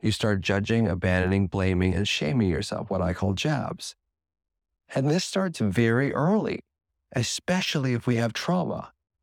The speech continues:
in our childhood environments. This starts very, very early, and it creates this split in us when we judge, abandon, blame, and shame ourselves. And that split creates this alarm,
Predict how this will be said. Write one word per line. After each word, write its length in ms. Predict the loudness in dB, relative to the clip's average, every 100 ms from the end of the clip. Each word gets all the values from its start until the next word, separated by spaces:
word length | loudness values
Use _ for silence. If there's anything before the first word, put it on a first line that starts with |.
| _
in 160 | 0 4
our 240 | 4 4
childhood 480 | 2 0 2 2 2
environments. 640 | 2 2 4 4 2 0 -2
This 180 | -2 0
starts 340 | 0 0 0
very, 380 | 0 4 4 4
very 320 | 4 4 4
early, 380 | 2 2 0 -4 _ _ _
and 160 | 0 2
it 140 | 0
creates 460 | -2 0 2 0 -2
this 260 | -4 -4 -6
split 540 | -10 -2 0 2 0 -6 -2
in 160 | -2
us 440 | -2 -6 -12 -14 -16 _ _ _ _ _ _ _
when 180 | 0 2
we 140 | 4 2
judge, 420 | 4 4 2 0
abandon, 460 | 0 2 2 2
blame, 260 | 2 0 2
and 100 | 0
shame 280 | 0 2 2
ourselves. 480 | 2 0 -4 -4 -2
And 180 | 2
that 180 | 2 0
split 460 | -4 -8 -2 -2 -2
creates 420 | 0 2 2 0
this 220 | -4 0
alarm, 500 | 0 2 4 2 2